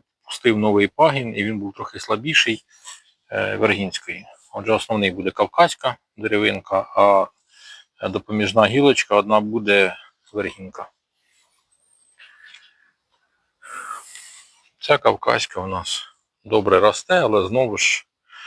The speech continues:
там коріння кавказької і більш за все, що вона зиму не переживе.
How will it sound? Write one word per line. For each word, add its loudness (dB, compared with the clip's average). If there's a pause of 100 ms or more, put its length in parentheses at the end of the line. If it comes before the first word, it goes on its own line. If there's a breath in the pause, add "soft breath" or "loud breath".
(240 loud breath)
там 2
коріння 2 (460)
кавказької 0
і -10 (500)
більш -6
за 0
все, 0
що 0
вона 0
зиму -6
не -4
переживе. -4